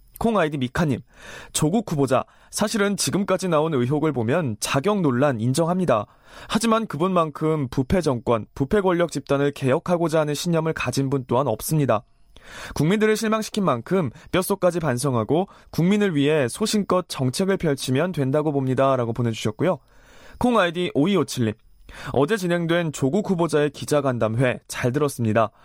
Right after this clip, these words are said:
역시나 배운 사람이나 덜 배운 사람이나 궁색한 답변으로 피해가기는 똑같더군요. 그간 그분을 신뢰했던 마음에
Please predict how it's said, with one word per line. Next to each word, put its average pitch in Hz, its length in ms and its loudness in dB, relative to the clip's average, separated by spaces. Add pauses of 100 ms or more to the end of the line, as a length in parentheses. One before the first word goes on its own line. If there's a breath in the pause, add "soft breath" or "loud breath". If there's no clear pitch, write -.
(300 loud breath)
역시나 202 300 0
배운 190 260 2
사람이나 190 480 2
덜 139 260 0
배운 160 240 2
사람이나 127 640 0
궁색한 180 480 0
답변으로 147 460 0
피해가기는 139 640 -2
똑같더군요. 127 720 -2 (680 loud breath)
그간 208 260 0
그분을 175 320 -2
신뢰했던 202 560 0
마음에 131 480 2